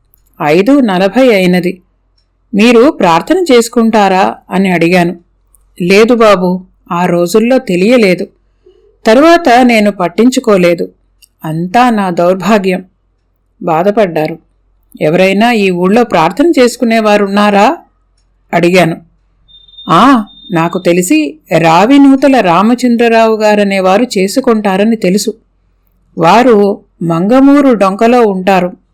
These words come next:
ఇక్కడికి ఒక కిలోమీటర్ ఉంటుంది. వారి ఇంటిపైన మైథిలి అని వ్రాసి ఉంటుంది" అని గుర్తు కూడా చెప్పారు.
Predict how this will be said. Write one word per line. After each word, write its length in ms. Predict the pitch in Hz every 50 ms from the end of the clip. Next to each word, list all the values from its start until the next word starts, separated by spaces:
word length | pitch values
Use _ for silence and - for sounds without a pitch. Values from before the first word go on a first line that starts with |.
| _ _ _ _ _ _ -
ఇక్కడికి 500 | 185 175 - - 170 165 160 - 311 359
ఒక 200 | 311 254 - 226
కిలోమీటర్ 640 | 208 - 190 180 185 254 302 302 285 254 247 233 214
ఉంటుంది. 540 | 208 185 185 180 196 180 180 165 175 208 - _ _ _ _ _ _ _ _ -
వారి 300 | 175 156 170 175 180 180
ఇంటిపైన 760 | 180 180 180 185 262 277 285 277 269 254 226 202 196 208 208 -
మైథిలి 680 | 185 175 180 202 214 214 - 247 240 240 254 254 254 - _ -
అని 260 | - 170 190 233 285 269
వ్రాసి 380 | 208 190 185 185 202 - 240
ఉంటుంది" 560 | 226 214 202 190 185 185 175 170 170 175 - _ _ _ _ _ _ _ -
అని 320 | 156 156 185 262 320 311
గుర్తు 300 | 233 170 180 - - -
కూడా 280 | 277 - 247 214 208 226 233 226 220
చెప్పారు. 380 | 190 185 - - 180 175 -